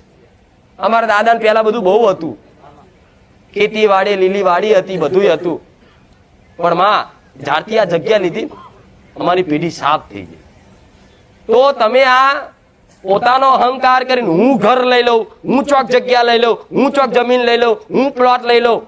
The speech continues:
હું પોણું કરીને જો ક્યાંક કંઈક લેવા ગયા અને તમારી માએ નહીં, આશીર્વાદ ને પ્રેરણા નહીં હોય અને જો ચોક અત્યારે ખોટી જગ્યાએ એવી ખરાબ તળિયું આવી ગયું ને, તો અમારી આવનારી પેઢીને તમે બધાય સાફ થઈ જશો. જોવો છો ને?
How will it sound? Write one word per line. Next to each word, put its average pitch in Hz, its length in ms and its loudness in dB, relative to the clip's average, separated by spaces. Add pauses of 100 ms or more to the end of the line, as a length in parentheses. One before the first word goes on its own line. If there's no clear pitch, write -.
(120)
હું 208 240 0
પોણું 220 340 2
કરીને 220 300 0
જો 220 160 2
ક્યાંક 220 300 -4 (140)
કંઈક 202 200 0
લેવા 175 420 2
ગયા 196 480 0 (220)
અને 190 180 0
તમારી 185 480 0
માએ 214 440 0
નહીં, 220 320 0
આશીર્વાદ 214 560 0
ને 220 80 2
પ્રેરણા 208 420 0
નહીં 214 240 0
હોય 214 300 2 (200)
અને 180 160 -2
જો 214 180 2
ચોક 220 240 0
અત્યારે 196 440 0
ખોટી 214 340 -2
જગ્યાએ 214 400 0
એવી 214 120 -2
ખરાબ 202 420 -2
તળિયું 208 300 2
આવી 226 180 0
ગયું 262 160 -4
ને, 302 120 2 (180)
તો 185 60 -4
અમારી 190 320 2
આવનારી 196 400 0
પેઢીને 175 380 -2
તમે 190 220 0
બધાય 180 280 0
સાફ 180 360 -2
થઈ 165 200 -2
જશો. 113 380 -6 (1700)
જોવો 226 260 4
છો 262 160 2
ને? 494 80 -2